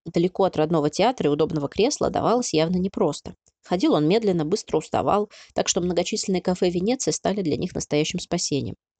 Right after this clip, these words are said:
Маэстро платил за все сам, не позволяя Марику даже достать бумажник. «Вычту из твоего гонорара за выпускной спектакль», смеялся он, «если, конечно, тебя не освистают клакеры.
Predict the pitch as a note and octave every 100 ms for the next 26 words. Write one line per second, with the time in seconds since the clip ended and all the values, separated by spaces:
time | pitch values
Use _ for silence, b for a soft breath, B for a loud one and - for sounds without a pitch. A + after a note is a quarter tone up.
0 | B B B B - B3 - D#4 - F3+
1 | A3+ A3+ G3 - A#3 F#3 C3+ A#2+ C3 C#3+
2 | D3 C#3+ D3 A3+ A3+ C3 E3 F3+ D#3+ -
3 | C#3 D3+ D3+ B2+ G#2+ - _ _ _ _
4 | _ _ - b b b F3 B3 - A3+
5 | G#3+ G#3 G3+ G3 F#3+ F3+ G#3 A3 F3+ D3+
6 | D#3+ D#3+ - - F3 - - D3+ B2+ -
7 | - _ _ - - D3 C3 C#3 C#3+ C#3
8 | D#3+ _ b b - E3 F3 E3+ D#3 G#3
9 | G#3+ F3+ C#3 D#3 F3 - C3+ C3 B2+ -
10 | B2+ A2+ - C#3